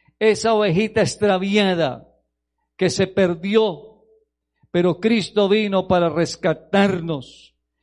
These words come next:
Cristo vino para darnos vida eterna. Cristo vino para darnos de su gracia, de su poder.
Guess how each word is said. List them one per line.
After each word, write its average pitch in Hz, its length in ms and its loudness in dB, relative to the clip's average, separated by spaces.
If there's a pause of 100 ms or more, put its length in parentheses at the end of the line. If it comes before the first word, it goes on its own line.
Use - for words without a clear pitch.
(240)
Cristo 202 440 -2
vino 202 300 0
para 180 180 2
darnos 185 480 0
vida 190 340 0
eterna. 175 800 -4 (640)
Cristo 202 420 -2
vino 202 300 -2
para 175 240 2
darnos 185 560 -2
de 175 100 -2
su 170 220 -6
gracia, 175 500 -2
de 165 80 -2
su 160 240 -10
poder. 156 540 -2